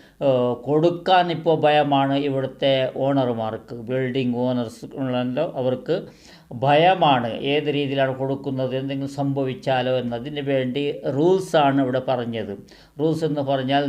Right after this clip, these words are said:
നേരിട്ട് ഓണറിനെ കണ്ട് ഓണർ ആരാണെന്ന് അവിടെ, ആ, നിങ്ങൾ തിരക്ക് കൂട്ടി വന്ന് ഒന്നും ചെയ്യേണ്ടതില്ല. ഓണർ ആരാണെന്ന് അവിടെ ആസുപാസിൽ അപ്പ്-, അങ്ങോട്ടും ഇങ്ങോട്ടും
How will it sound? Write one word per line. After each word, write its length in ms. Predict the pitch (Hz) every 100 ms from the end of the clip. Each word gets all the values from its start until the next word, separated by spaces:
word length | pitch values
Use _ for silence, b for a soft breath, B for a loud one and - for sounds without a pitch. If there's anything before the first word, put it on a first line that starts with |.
| 135
നേരിട്ട് 720 | 165 190 202 190 170 - 175 180 - 143
ഓണറിനെ 480 | 156 170 160 151 151 151 147
കണ്ട് 380 | 147 151 147 143 143 139
ഓണർ 300 | 147 151 139 139 147
ആരാണെന്ന് 680 | 160 160 165 170 160 156 156 156
അവിടെ, 280 | 139 143 151 170 170 B B 147
ആ, 100 | 143
നിങ്ങൾ 180 | 143 151 151
തിരക്ക് 380 | 160 180 180 202 190
കൂട്ടി 220 | 185 185 165
വന്ന് 220 | 170 170 165
ഒന്നും 220 | 165 165 160
ചെയ്യേണ്ടതില്ല. 640 | 156 156 151 139 131 120 120 123 127
ഓണർ 340 | 147 160 160 151 131 143
ആരാണെന്ന് 680 | 151 156 156 151 143 151 147
അവിടെ 220 | 139 151 160 B B - 131
ആസുപാസിൽ 680 | 131 147 160 160 156 160 156 139
അപ്പ്-, 220 | - - 147
അങ്ങോട്ടും 380 | 143 160 165 156
ഇങ്ങോട്ടും 560 | 151 151 151 131 147